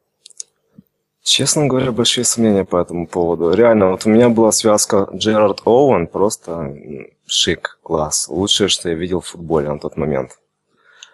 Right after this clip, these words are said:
Потом как-то Мишутка ушёл некрасиво, причём за непонятные деньги и с непонятным человеком, который на обратную сторону переметнулся.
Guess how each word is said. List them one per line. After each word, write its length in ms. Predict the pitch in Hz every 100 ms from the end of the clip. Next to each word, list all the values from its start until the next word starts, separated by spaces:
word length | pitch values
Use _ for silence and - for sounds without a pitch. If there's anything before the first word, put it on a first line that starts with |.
| _ _ _
Потом 520 | - - 175 185 156 120
как-то 380 | 135 - 123
Мишутка 520 | 117 117 - 127 - 104
ушёл 400 | 98 - 170 190
некрасиво, 580 | 156 147 135 - 139 123
причём 640 | 104 - 110 104 98 85
за 220 | 82 92
непонятные 680 | 92 92 104 98 92 92 90
деньги 380 | 85 113 117 82
и 60 |
с 100 | 78
непонятным 400 | 85 90 90 90
человеком, 380 | - 90 98 92
который 280 | - 82 82
на 120 | 85
обратную 440 | 85 82 82 80 78
сторону 400 | - 78 76 - _
переметнулся. 640 | - 80 78 69 71 -